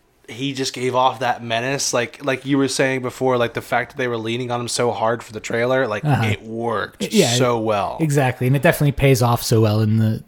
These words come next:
Speaker 2: the third episode.
Speaker 1: Yes.
Speaker 2: Um, which, I mean, well, uh, no, just, I'm just gonna save this. I wanna, like, we'll do a little question and answer thing when we're done actually just talking about the episodes. How
Speaker 1: Fair
Speaker 2: about
Speaker 1: enough.
Speaker 2: that?
Speaker 1: No, that's fair.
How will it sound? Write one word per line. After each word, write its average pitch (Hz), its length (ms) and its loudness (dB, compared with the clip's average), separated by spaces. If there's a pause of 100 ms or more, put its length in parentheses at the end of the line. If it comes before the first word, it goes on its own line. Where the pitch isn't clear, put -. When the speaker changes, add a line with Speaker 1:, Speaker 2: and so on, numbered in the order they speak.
Speaker 2:
the 127 100 2
third 113 500 0 (320)
episode. 107 640 -4 (160)
Speaker 1:
Yes. 101 420 -6
Speaker 2:
Um, 92 440 0 (380)
which, - 420 0 (840)
I 180 60 4
mean, 160 220 6 (960)
well, 147 360 2 (140)
uh, - 80 -8 (160)
no, 123 180 -2 (280)
just, 165 240 2
I'm 175 140 6
just - 140 0
gonna 196 140 6
save 165 320 6
this. 131 260 0 (300)
I 165 60 2
wanna, 202 260 10
like, 175 300 4 (160)
we'll 185 100 4
do 220 220 10
a - 20 10
little 196 220 8
question 165 420 2
and 143 100 4
answer 139 360 4
thing 123 320 2 (200)
when 165 320 6
we're 151 120 4
done 139 260 6
actually 131 300 2
just 123 200 0
talking 117 360 -2
about 104 240 -4
the 104 100 -6
episodes. - 460 -8
How - 100 0
Speaker 1:
Fair 359 120 4
Speaker 2:
about 120 40 0
Speaker 1:
enough. 101 220 -4
Speaker 2:
that? - 100 -10
Speaker 1:
No, 190 140 6
that's 214 120 6
fair. 185 300 4